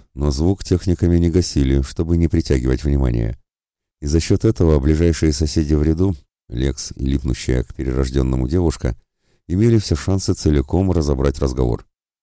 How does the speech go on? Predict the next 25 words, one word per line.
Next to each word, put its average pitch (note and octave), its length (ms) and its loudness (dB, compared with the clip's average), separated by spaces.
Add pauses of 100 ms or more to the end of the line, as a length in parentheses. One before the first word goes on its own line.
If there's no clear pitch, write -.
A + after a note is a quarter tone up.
(640)
"Просто A2+ 400 -2
проходивший G2+ 720 0
мимо E2 300 2
блаженный", D2+ 600 -2 (500)
с - 80 -20
расслабленной A#1+ 580 -2
ухмылкой C2 440 -2
на B1+ 100 0
лице B1+ 360 0
ответил C2 360 0
Нойер, D#2+ 340 0 (520)
не G#2 100 -4
собиравшийся G#2 760 2
излишне C2+ 400 0
распространяться C#2 760 -2
о B1 40 0
произошедшем. B1 680 -4 (800)
"Кажется, G2+ 420 0
подошла F#2 420 0
твоя F2+ 260 2
очередь, D#2+ 360 0
Фаталис". - 540 -4 (720)
"Верно", E2 440 0 (520)
блондин B1+ 420 -2
кивнул D#2+ 420 -2